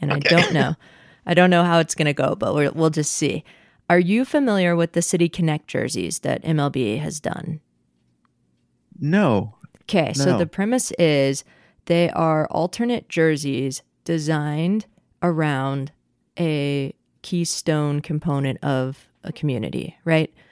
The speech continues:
Speaker 1: So
Speaker 2: Okay.
Speaker 1: if you look at Washington,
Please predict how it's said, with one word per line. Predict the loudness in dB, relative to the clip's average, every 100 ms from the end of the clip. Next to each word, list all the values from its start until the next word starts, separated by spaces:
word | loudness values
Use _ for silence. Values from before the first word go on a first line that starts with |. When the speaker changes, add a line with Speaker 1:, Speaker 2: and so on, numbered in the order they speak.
| _ -10
Speaker 1:
So | -2 0 2 2
Speaker 2:
Okay. | 2 0 -4 _ _ -12
Speaker 1:
if | -6
you | -2 0
look | -2 -4 -8
at | -4 -2 -2 _ -4
Washington, | -2 0 -2 -2 -2 -4